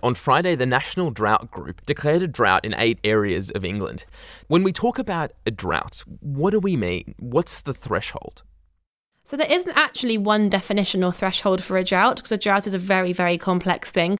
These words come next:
Speaker 2: It's not just about how much it rains. It's also about our water supply and how we use water and basically whether there is enough water. And the Environment Agency takes all of these different things into perspective and decides whether it's gonna be helpful to the country to announce a drought.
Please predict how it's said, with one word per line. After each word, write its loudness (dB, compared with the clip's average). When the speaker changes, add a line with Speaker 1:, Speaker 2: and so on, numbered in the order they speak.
Speaker 2:
It's -6
not 6
just 0
about 0
how 2
much 2
it -8
rains. 0
It's 0
also 4
about 4
our 6
water 4
supply 4
and 2
how 4
we 4
use 2
water 2
and 2
basically 4
whether 6
there 4
is 2
enough 0
water. 0
And 4
the 6
Environment 4
Agency 4
takes 0
all 4
of 0
these 4
different 0
things 2
into 2
perspective -2
and -2
decides 2
whether 4
it's 0
gonna 4
be 2
helpful 0
to -4
the -4
country -2
to -2
announce -2
a -8
drought. 2